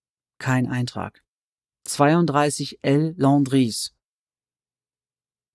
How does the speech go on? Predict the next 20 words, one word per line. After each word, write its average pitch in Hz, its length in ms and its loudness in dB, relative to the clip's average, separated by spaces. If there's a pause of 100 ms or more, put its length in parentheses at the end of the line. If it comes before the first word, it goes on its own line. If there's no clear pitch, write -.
Weder 156 340 0
Harry 175 360 0
und 160 140 0
ich - 180 -6
konnten 156 320 -2
uns 151 160 2
erinnern, 143 360 0
dass 143 160 -2
Evangeline 135 720 2
je 156 240 0
den 160 180 0
Namen 143 280 2
ihres 139 220 -4
Vaters 139 420 -2
erwähnt 104 380 -4
hatte. 113 300 -6 (1400)
Dann 143 220 2
die 175 100 0
Erkenntnis. 151 680 -4 (1000)
Trotz - 400 -4